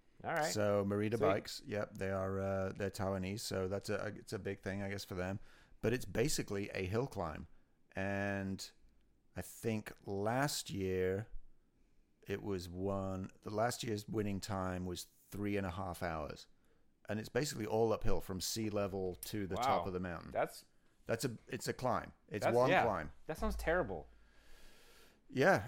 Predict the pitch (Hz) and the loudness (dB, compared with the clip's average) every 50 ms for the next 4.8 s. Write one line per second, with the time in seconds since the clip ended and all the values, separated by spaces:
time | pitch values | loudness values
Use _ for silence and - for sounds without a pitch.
0 | - - 135 120 117 120 120 117 117 117 117 113 110 - - - - - 131 143 | 0 2 6 8 8 8 10 8 8 8 6 6 4 0 -6 -4 0 2 4 4
1 | 156 131 - - 156 156 156 147 139 131 123 117 110 98 104 - - 123 113 110 | 4 10 12 12 12 12 12 12 6 4 2 0 -2 -4 -4 2 2 4 4 4
2 | - 110 - - 104 120 131 139 135 120 110 104 104 104 104 - - 104 104 107 | 0 -4 -4 -2 0 2 2 2 2 2 0 0 0 -2 -2 -4 -4 -2 -2 -2
3 | 104 101 95 95 98 98 98 98 95 - - - 117 110 110 104 104 101 101 90 | -2 -2 -2 -4 -4 -2 -4 -4 -4 -4 -4 -2 0 2 2 4 4 2 2 0
4 | 90 90 87 - 113 98 95 95 92 92 98 - - - - | -2 -4 -4 -4 -2 -2 -2 -2 -2 -4 -4 -6 -8 -12 -14